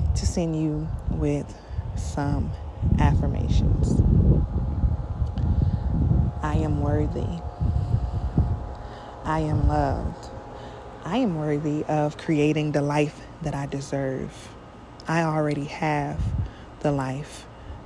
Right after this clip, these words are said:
that I want right now. The present is all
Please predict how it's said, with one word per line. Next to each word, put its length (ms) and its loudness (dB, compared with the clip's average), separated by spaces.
that 140 -6
I 140 -6
want 460 -4
right 280 -4
now. 360 -4
The 80 4
present 680 0
is 240 -2
all 500 0